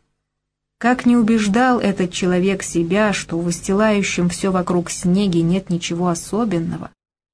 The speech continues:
где-то в глубине души он знал, там, откуда он уехал, снег был другим,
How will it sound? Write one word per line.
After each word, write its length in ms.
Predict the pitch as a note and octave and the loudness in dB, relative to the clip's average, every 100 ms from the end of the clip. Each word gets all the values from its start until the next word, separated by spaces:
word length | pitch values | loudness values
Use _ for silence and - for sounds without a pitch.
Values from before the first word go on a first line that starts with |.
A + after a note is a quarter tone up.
| - | -6
где-то 420 | F#3 F#3+ C4 A#3 | -2 0 2 2
в 80 | G#3+ | 0
глубине 440 | G3 G3+ G#3+ A#3 | 2 2 2 2
души 340 | G#3 G#3 - A3 | 2 0 -2 -2
он 220 | G#3 G3+ | 0 0
знал, 500 | F#3+ G3+ G#3+ E3+ F3 _ _ _ | 2 2 2 0 -4 _ _ _
там, 360 | - G3 G#3 E3+ | -4 0 0 0
откуда 440 | E3+ - F#3+ F3+ | -4 -2 -2 0
он 220 | E3+ F3 E3 | 0 0 0
уехал, 600 | D#3 E3+ G#3+ - F3+ F3+ _ _ | -2 -2 -2 -4 -10 -12 _ _
снег 540 | - - E3+ E3 F3+ E3+ | -14 -6 -2 0 0 -2
был 260 | D#3+ F3 | -2 0
другим, 600 | D#3+ E3+ E3 E3 E3+ D#3+ | 0 -2 -2 0 0 -2